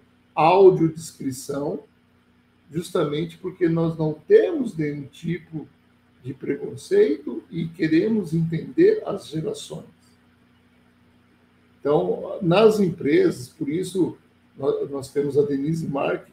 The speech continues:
que é consultora, que é gestora, que está nas grandes empresas. A Denise trabalhou em gran-,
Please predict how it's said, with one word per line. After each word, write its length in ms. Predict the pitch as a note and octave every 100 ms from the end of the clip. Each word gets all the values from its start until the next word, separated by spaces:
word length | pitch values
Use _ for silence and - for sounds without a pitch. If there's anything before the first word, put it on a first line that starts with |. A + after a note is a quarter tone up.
| -
que 60 | C#3+
é 100 | C3
consultora, 1300 | - D3+ - D3+ _ A#2+ D3 E3+ F3 D#3+ D#3 - _ _ _ _ -
que 120 | D3
é 140 | D3
gestora, 1160 | A#2 D3 C3 - - D3 E3+ F#3 F3 D3+ - - _ _ _ _
que 120 | - D#3 - E3
está 400 | - - F#3 G3
nas 240 | F#3+ C3
grandes 760 | - D3+ F3 C4 C#4 A#3 F#3 E3
empresas. 640 | D#3 - C#3+ F#3 F3+ -
A 20 |
Denise 440 | - C#3 D3+ D#3+ -
trabalhou 540 | D3+ C#3+ D3 D#3 E3+
em 240 | C#3+ C#3 -
gran-, 600 | D#3+ G3+ A3 E3+ D3+